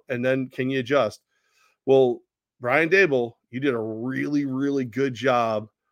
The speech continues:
winning football games with Daniel Jones. Pete Carroll figured him out. He figured out what you were doing, and he made him as average and pedestrian as possible. He put the glasses back on Superman, and Clark Kent was in, was in the huddle.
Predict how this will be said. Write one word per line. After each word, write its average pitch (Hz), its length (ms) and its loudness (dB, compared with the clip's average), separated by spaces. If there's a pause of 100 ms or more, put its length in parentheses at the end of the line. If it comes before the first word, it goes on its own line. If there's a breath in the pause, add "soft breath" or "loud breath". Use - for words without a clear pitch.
(200)
winning 135 340 0
football 127 440 2
games 113 340 -4
with 110 120 -8
Daniel 117 260 -4
Jones. 104 460 -10 (560)
Pete 139 200 -2
Carroll 127 220 4
figured 107 320 -6
him 98 100 -12
out. - 160 -20 (440)
He 123 100 -6
figured 135 280 4
out 117 120 4
what 113 120 -2
you 135 80 0
were 143 80 0
doing, 120 360 0 (500)
and 113 500 -4
he 117 140 -8
made 117 260 -4
him 117 320 -4
as 120 220 -6
average 120 480 -2
and 113 120 -6
pedestrian 120 460 -4
as 113 80 -10
possible. 113 460 -2 (260 loud breath)
He 131 100 0
put 135 220 0
the 139 80 -4
glasses 131 460 -2
back 123 280 2
on 127 120 2
Superman, 120 420 -2
and 110 100 -4
Clark 117 280 -2
Kent 120 200 -4
was 113 140 -6
in, 117 220 -6
was 117 160 -6
in 117 80 -4
the 107 80 -4
huddle. 101 260 -8